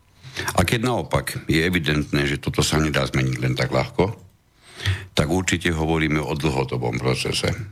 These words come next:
Hneď ma napadlo, iba na chvíľku nemôžem, neodpustím si to, e, ako zúfalo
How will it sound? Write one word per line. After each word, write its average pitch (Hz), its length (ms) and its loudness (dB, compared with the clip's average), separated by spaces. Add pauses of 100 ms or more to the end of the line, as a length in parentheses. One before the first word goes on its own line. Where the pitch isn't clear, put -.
(120)
Hneď 92 240 2
ma 78 240 0
napadlo, 64 480 0
iba 67 160 2
na 71 160 2
chvíľku 67 320 0
nemôžem, 71 400 0
neodpustím 80 640 2
si 71 160 0
to, 104 160 2
e, 107 40 -6 (1160)
ako 82 480 2
zúfalo 85 640 0